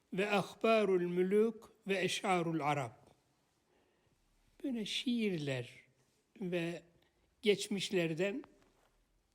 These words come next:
büyüklerden anlatmak,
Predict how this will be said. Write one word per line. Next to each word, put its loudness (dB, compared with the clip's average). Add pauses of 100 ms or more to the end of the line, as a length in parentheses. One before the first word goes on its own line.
(340)
büyüklerden -4 (220)
anlatmak, -6